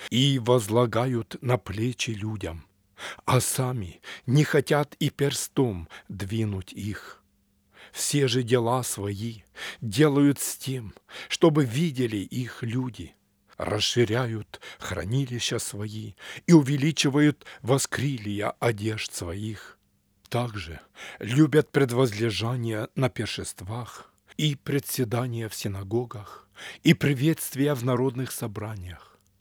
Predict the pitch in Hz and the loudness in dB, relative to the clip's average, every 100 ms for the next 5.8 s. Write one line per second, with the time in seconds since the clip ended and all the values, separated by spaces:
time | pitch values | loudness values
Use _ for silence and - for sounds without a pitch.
0 | - - - 120 131 - 143 120 110 120 | -18 -16 -6 0 0 4 4 4 0 0
1 | 131 120 107 87 92 127 120 120 117 110 | -2 -2 -2 -4 -2 -2 -2 -6 -6 -6
2 | - - - - - 123 - 151 147 - | -8 -18 -20 -14 -8 -4 -4 -4 -8 -14
3 | - - _ _ _ - 135 - 165 - | -16 -18 _ _ _ -6 -2 -2 -4 -10
4 | - 82 _ _ _ _ _ _ _ _ | -14 -14 _ _ _ _ _ _ _ _
5 | _ _ _ 98 92 95 139 104 | _ _ _ -4 -2 -2 -2 -4